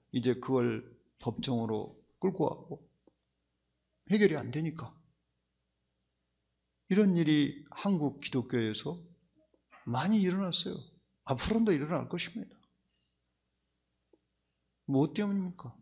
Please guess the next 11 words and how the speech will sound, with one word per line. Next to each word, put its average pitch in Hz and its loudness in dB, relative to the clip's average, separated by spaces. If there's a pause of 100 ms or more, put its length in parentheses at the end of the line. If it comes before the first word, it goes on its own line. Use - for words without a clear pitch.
(580)
하나님을 208 2
위해서입니까? 117 -4 (1800)
탐심이잖아요. 180 -4 (1300)
재물에 127 2
대한 113 -8
탐심. - -10 (3000)
자, 117 -2
십이 233 6
절로 180 4 (440)
이십일 117 0
절에 110 -2